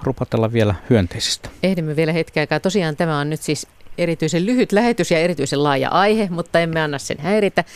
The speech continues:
Speaker 2: Muutama sana, Juha, vielä siitä, että miten, tässä ei ole puhuttu ollenkaan yöperhosista ja sä oot pitkään ollut mukana näissä yöperhosseurannoissa, niin anna jotain vinkkejä siihen, että miten tulevana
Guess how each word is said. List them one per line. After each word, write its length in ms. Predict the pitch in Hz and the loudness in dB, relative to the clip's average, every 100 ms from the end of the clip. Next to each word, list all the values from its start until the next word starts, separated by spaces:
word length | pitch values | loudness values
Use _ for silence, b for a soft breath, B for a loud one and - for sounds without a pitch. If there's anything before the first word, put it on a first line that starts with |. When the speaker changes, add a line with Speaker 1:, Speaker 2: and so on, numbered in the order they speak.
| B B - | B B -4
Speaker 2:
Muutama 360 | 269 269 214 | -2 2 2
sana, 300 | 185 190 180 - | 2 2 2 2
Juha, 280 | 175 170 151 | 2 2 2
vielä 260 | 151 147 - - | 2 0 -4 -8
siitä, 440 | - 160 143 147 | -2 0 2 0
että 300 | 135 - - - | 0 -2 -2 -2
miten, 400 | 160 185 175 156 - - | -4 0 0 0 -6 -6
tässä 160 | - 175 | -2 -2
ei 40 | |
ole 80 | 165 | -2
puhuttu 260 | 175 165 185 | -2 -2 0
ollenkaan 380 | 196 156 156 165 | 2 2 0 2
yöperhosista 760 | 190 - 151 139 127 131 - | 0 0 0 0 -6 -6 -4
ja 60 | 135 | -2
sä 120 | 156 | 0
oot 160 | 139 - b b - | -2 -8 b b -4
pitkään 320 | 147 - 139 | -2 0 0
ollut 160 | 139 135 | 0 -2
mukana 340 | 147 135 131 | -2 -2 -2
näissä 260 | 127 127 143 | -4 -2 0
yöperhosseurannoissa, 1120 | 156 - 131 131 - 143 131 120 120 120 131 | 0 0 -4 -4 -2 0 0 -4 -6 -4 -4
niin 240 | 123 131 b b b - | -2 -4 b b b -6
anna 200 | 185 196 | -2 2
jotain 380 | 165 - 160 139 | 0 0 0 0
vinkkejä 500 | 156 143 - 131 123 | -2 -2 -2 -4 -2
siihen, 320 | - 120 127 | -4 -4 -4
että 200 | 123 - | -6 -4
miten 300 | 123 127 120 | -4 -4 -4
tulevana 380 | 123 131 123 123 | -4 -4 -4 -6